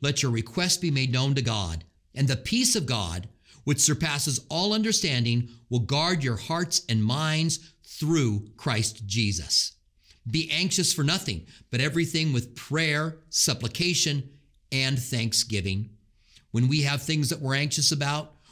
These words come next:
one of the things that we should do is begin to thank God for all he's done. It helps to put things in perspective, the proper perspective. Finally, thankfulness brings us to Christ. And we see that in the picture of this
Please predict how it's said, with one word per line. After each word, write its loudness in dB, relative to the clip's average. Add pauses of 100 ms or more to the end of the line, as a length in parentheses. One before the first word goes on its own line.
(100)
one 2
of 0
the 0
things 2
that -2
we 0
should 0
do 2
is 2
begin -2
to -2
thank -2
God -2
for -6
all -2
he's 0
done. 0 (240)
It 0
helps 0
to -2
put -2
things 0
in 2
perspective, -2
the -2
proper -4
perspective. -4 (760)
Finally, 0 (340)
thankfulness 2 (280)
brings 2
us 0
to -2
Christ. -6 (440)
And 2
we 2
see 2
that -2
in 4
the 0
picture -2
of -2
this 0